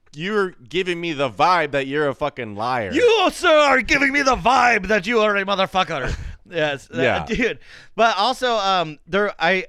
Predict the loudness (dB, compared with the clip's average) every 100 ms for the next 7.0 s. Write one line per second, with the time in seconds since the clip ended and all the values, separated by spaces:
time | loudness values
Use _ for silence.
0 | -4 -2 0 -2 -2 -2 -2 0 0 -2
1 | -4 -4 -4 -8 -8 -6 -6 -6 -10 -6
2 | -4 -4 -2 -4 -4 -6 -8 -8 -10 -10
3 | -8 -10 -8 -6 -6 -8 -8 -6 -4 -4
4 | -4 -6 -8 -6 -6 -6 -4 -6 -6 -8
5 | -8 -6 -4 -4 -8 -8 -8 -8 -10 -14
6 | -8 -4 -4 -6 -8 -6 -6 -2 -2 -2